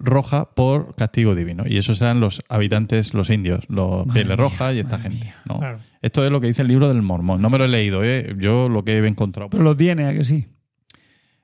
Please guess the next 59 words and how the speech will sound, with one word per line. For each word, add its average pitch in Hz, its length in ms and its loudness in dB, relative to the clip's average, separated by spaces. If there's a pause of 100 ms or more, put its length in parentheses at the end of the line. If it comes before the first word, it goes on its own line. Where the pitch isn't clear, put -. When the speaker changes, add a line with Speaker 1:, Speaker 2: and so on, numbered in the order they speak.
(240)
Speaker 2:
A 147 80 -4
mí 165 140 6
me 180 80 6
regaló 165 300 2
uno 139 140 0
Consuelo, 165 400 -2
Speaker 1:
No, 160 60 -2
Speaker 2:
no 143 60 0
Speaker 1:
no. - 20 0
Speaker 2:
sé 151 140 0
si 110 100 0
a 147 80 0
ti - 140 -4
no 143 160 -2
te 147 80 -4
lo - 160 -2
regaló. 151 360 -6
A 147 60 -12
mí 143 80 -2
Speaker 3:
Yo, 175 80 4
Speaker 2:
sí. 185 60 0
Speaker 3:
yo 160 60 0 (240)
lo 190 40 -4
tengo. 160 340 -2 (120)
Speaker 1:
Consuelo, 113 420 2
si 113 140 -2
nos 101 180 0
oyes, 117 340 2
por - 160 -6
favor, 104 360 0 (320)
el 92 160 -2
libro 107 220 4
del 104 100 2
Mormón, 101 460 0 (600)
cuando 90 220 -4
puedas. 90 400 -6 (800)
Eh, 135 460 2 (220)
pero 107 160 0
bueno, 143 300 2
es 101 160 -4
que 175 160 2
te 117 180 0
vas 104 280 0
a, 120 220 2
vosotros, 110 580 -2
tú 135 140 2
sí 175 100 4
has 123 140 2
estado 113 360 0
en, 92 480 0
en 90 280 -2
México 123 640 2
y 127 60 2
has 98 60 2
visto 104 220 -2
las - 140 -4
Speaker 2:
Sí. 156 80 2
Speaker 1:
pirámides 104 600 0
de, - 80 -8